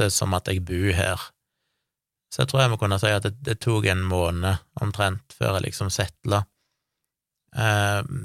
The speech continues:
det farlige med det er jo at når nittifem prosent er på plass, så skjer det kanskje ikke så mye de siste, med de siste fem prosentene.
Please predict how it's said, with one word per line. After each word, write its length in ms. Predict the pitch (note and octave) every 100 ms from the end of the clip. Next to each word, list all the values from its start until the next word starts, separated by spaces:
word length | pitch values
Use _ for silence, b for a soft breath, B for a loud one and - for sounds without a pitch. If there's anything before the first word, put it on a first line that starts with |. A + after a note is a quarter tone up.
| A2
det 120 | A#2
farlige 580 | - A#2 G#2+ G#2 G#2 A#2+
med 120 | A2+ A2
det 80 |
er 300 | C#3+ A2 G2+ G#2
jo 80 | G2
at 280 | F#2+ - - _ _ _ _ _ _ _ _ -
når 140 | G#2+
nittifem 460 | G2+ - - G2+ A2
prosent 520 | A2 F#2+ G#2 A2 -
er 100 | G2 G2
på 100 | F#2+
plass, 420 | B2 B2+ - - _ _ _ _ -
så 500 | - G#2+ G#2 G#2 G#2
skjer 320 | - - A2 A2+
det 180 | G2+ G2+
kanskje 320 | F#2+ F#2+ G#2+
ikke 160 | G2+ G2
så 80 |
mye 160 | G2 G2
de 80 | G2+
siste, 340 | G2 G#2 - A2+
med 140 | G2+
de 60 | G2+
siste 240 | G#2 -
fem 220 | A2+ A2 A2
prosentene. 560 | A2 A#2+ A#2 D3+ F3+